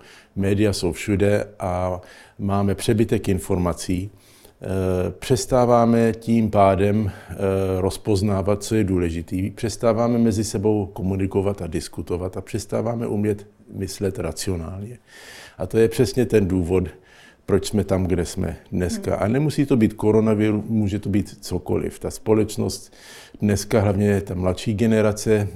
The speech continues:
Speaker 1: má padesátiprocentní nárůst úzkosti a deprese, než měla moje generace.
Speaker 2: Hmm.
Speaker 1: Eh, a je to právě kvůli tomu. Jsme atomizovaní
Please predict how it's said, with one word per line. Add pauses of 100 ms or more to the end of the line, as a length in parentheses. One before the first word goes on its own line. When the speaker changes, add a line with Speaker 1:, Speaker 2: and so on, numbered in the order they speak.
(160)
Speaker 1:
má
padesátiprocentní (380)
nárůst
úzkosti
a
deprese, (120)
než
měla (420)
moje
generace. (220)
Speaker 2:
Hmm. (320)
Speaker 1:
Eh,
a
je
to
právě
kvůli
tomu.
Jsme
atomizovaní